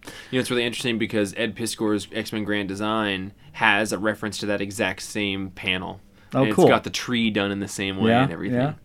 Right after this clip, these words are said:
Speaker 2: that's awesome. And yeah, he even, and I thought Ross did this on his own, but actually the cameos in here are, were actually done in that issue of X-Men ninety-eight.
Speaker 1: No way.
Speaker 2: 'Cause, yeah, there's Nick Fury and the Contessa and, and, uh,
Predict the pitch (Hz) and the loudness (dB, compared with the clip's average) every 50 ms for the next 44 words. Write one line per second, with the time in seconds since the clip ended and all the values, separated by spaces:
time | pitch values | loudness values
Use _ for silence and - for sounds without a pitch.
0 | - - - 131 127 - 127 131 139 143 - - 113 107 123 135 143 151 160 135 | -18 -4 -2 -2 0 0 2 2 2 2 2 2 2 4 6 6 8 8 8 8
1 | 110 104 117 131 127 127 127 123 120 117 - - - - - - - - - - | 6 4 2 2 2 4 6 4 4 4 2 -6 -16 -18 -18 -20 -20 -20 -10 2
2 | 120 123 143 135 147 123 113 - - - - - - - - - - - - - | 4 6 6 8 8 6 6 4 -2 -14 -20 -20 -20 -20 -20 -20 -20 -20 -20 -20
3 | - - - - 135 120 127 123 120 117 120 - 131 117 - 127 120 120 120 117 | -20 -20 -10 -2 2 6 6 8 8 6 4 0 -4 -2 0 2 4 4 2 2
4 | - 120 113 113 104 120 127 135 131 127 117 110 113 110 120 123 120 - 123 120 | 4 4 4 4 4 6 6 8 8 8 8 6 4 4 2 0 0 0 0 2
5 | 117 110 104 104 - - 127 120 120 131 135 143 143 143 143 156 160 147 135 - | 2 2 2 -2 -2 0 0 2 4 6 6 6 4 4 2 2 0 0 0 0
6 | 160 165 170 180 180 170 - - 117 113 113 117 113 - - 123 113 120 123 120 | 0 0 2 2 0 -2 -4 -2 2 2 4 4 2 0 0 0 2 4 4 2
7 | 120 - - 117 110 113 117 113 110 104 107 107 107 110 107 - - 117 107 104 | 0 2 0 0 2 2 2 4 4 2 2 0 0 -2 -6 -4 -2 -2 0 0
8 | 104 101 - - 104 101 101 101 101 101 98 110 113 104 - 139 135 131 127 120 | -2 -2 -2 -2 0 0 0 0 0 -2 0 0 0 0 0 0 2 2 2 2
9 | 117 113 - - - - 147 151 120 110 113 120 123 120 - - - - - - | 2 0 -2 2 4 8 10 10 10 10 8 6 4 2 -4 -12 -18 -20 -20 -20
10 | - - 123 127 - - - 127 123 123 123 123 120 120 117 113 110 - - 117 | -6 0 0 0 0 2 2 4 6 8 8 8 6 6 6 4 2 2 0 0
11 | - - 123 117 - - 123 120 120 120 120 120 113 107 98 98 101 - - - | 2 2 2 2 2 2 2 4 4 4 4 2 2 2 0 0 -2 -6 -10 -16
12 | - - - - - - - - - 107 104 101 101 98 101 101 98 | -16 -16 -16 -16 -18 -18 -20 -10 -4 0 2 2 4 4 2 2 0